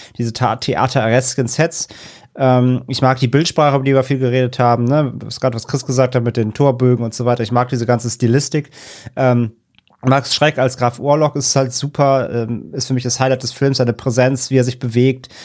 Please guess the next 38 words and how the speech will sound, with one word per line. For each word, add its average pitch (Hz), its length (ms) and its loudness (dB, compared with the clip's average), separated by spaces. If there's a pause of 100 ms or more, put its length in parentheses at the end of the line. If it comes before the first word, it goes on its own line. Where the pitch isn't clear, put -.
(300)
Ähm, 123 280 2
das, 127 360 -2
äh, - 480 -14
in, 139 340 -8
da 131 140 0
hat, 143 240 0
der 123 140 4
hat, 135 160 0
der, 123 480 2
da 123 160 2
hat's - 200 -4
ab 127 220 -6
und 127 80 -2
zu - 120 -6
mal 135 100 0
ein - 20 -6
bisschen 131 240 -2
so 123 140 0
ge-, 113 200 0
gegruselt 131 560 0
oder 123 160 2
leichte 123 300 0
Gänsehaut, 127 640 0
so 131 100 -6
ein 123 60 -6
bisschen 127 420 -4
kam 131 300 0
hoch, 127 300 2 (440)
ähm, 120 260 0
einfach 120 380 -2
weil 120 160 2
er, 123 220 2
weil 123 120 2
er 123 120 2
so 120 140 -6
eine, 113 240 -2
so 113 120 -8
eine, 110 480 -4